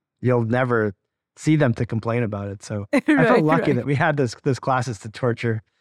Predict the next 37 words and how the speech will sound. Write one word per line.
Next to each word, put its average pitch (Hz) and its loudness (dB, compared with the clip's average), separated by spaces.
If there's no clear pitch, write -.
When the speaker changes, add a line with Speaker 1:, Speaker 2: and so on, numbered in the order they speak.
Speaker 1:
students 151 4
with 131 2
in, 143 2
<laughs> - -6
in 156 4
the 123 4
early 117 0
days. 113 -4
Speaker 2:
Maybe 262 0
the 262 0
question 254 -2
I 285 2
really 254 -2
wanna 233 0
ask 190 -2
you 208 2
is, 190 -2
you 220 -2
know, 196 -2
if 233 -6
you 269 0
were 294 0
starting 226 0
Weights 202 -2
and 196 0
Biases 180 0
now 185 -2
versus, 214 0
you 240 2
know, 208 2
you 196 2
had, 196 0
you 214 -2
started 196 -2
in 202 0
twenty 190 -2
eighteen, 190 -2